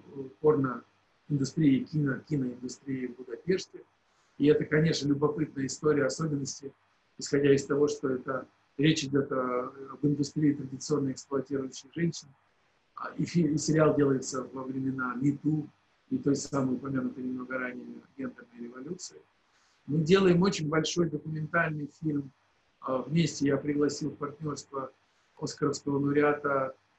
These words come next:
э, Кевина Макдональда. Он как партнёрство как продюсера, а режиссёр фильма Рори Кеннеди, она оскаровский номинант, дочь Роберта Кеннеди, крупнейший документалист. Фильм, э, документальный большой для кинотеатрального проката о беженцах,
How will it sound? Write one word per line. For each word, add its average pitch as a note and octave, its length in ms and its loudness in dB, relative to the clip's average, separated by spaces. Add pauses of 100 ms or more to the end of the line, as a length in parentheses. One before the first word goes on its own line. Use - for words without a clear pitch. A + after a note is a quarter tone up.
(140)
э, C3 300 0
Кевина D3+ 300 4
Макдональда. C#3 720 0
Он C3 240 -10 (480)
как C3+ 160 -8 (100)
партнёрство C#3 460 -2
как B2+ 160 -12
продюсера, B2+ 640 -2 (440)
а - 120 -10
режиссёр C#3 600 0
фильма C#3 640 -2
Рори C#3+ 240 4
Кеннеди, C3+ 440 -6
она B2+ 260 -8
оскаровский - 540 -16
номинант, C3+ 380 -10 (100)
дочь - 260 -14 (340)
Роберта C3 440 -2
Кеннеди, D3+ 400 -6
крупнейший - 600 -10
документалист. - 800 -12 (420)
Фильм, D3+ 440 -2
э, C3+ 100 -2
документальный C#3 500 -2
большой C#3 380 -4
для C3+ 100 -4
кинотеатрального C3+ 760 -8
проката D3 600 -8 (440)
о F3+ 80 0
беженцах, D3+ 540 4